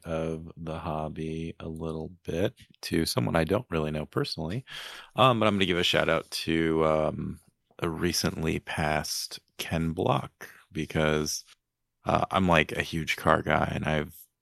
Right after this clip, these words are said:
been into cars, like, my whole life, and he's been, like, such a, like, icon,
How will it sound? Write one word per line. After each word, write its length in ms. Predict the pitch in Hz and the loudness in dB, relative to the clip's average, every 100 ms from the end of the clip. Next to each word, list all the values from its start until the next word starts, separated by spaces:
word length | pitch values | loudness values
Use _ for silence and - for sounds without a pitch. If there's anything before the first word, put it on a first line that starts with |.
| - | -2
been 80 | 90 | 0
into 120 | 82 | 2
cars, 300 | 76 78 78 78 | 0 -2 -4 -4
like, 200 | 82 - | -8 -2
my 200 | 85 82 | 2 2
whole 300 | 85 90 85 | 4 4 4
life, 320 | 82 82 - | 2 -2 -4
and 80 | 90 | -4
he's 160 | 87 | -4
been, 500 | 80 82 90 82 82 - - - _ _ | -4 0 0 2 -2 -6 -20 -20 _ _
like, 260 | - 80 - | -2 -2 -2
such 580 | - - - 80 82 - | -6 -6 2 4 4 2
a, 200 | 78 78 73 _ _ _ | 2 0 -8 _ _ _
like, 180 | 90 - - | -4 -4 -6
icon, 840 | - 80 82 - 76 73 73 73 82 | 0 0 0 0 2 4 2 0 -6